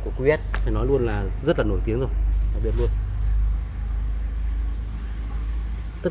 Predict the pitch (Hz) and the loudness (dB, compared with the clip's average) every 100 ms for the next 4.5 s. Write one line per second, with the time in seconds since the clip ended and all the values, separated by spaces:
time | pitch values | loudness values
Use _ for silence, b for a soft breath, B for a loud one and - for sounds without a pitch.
0 | - 131 135 143 127 127 - - - - | 4 6 6 4 4 4 2 -6 -10 -14
1 | - - - - - 131 135 139 - 143 | -14 -14 -10 -8 -4 -2 2 2 2 0
2 | 110 120 127 120 113 107 101 98 95 - | 0 -2 0 0 2 2 2 0 0 -2
3 | 98 104 147 - B B - - - - | 0 2 0 -4 B B -18 -18 -16 -16
4 | - 120 120 117 | -10 -4 -2 -2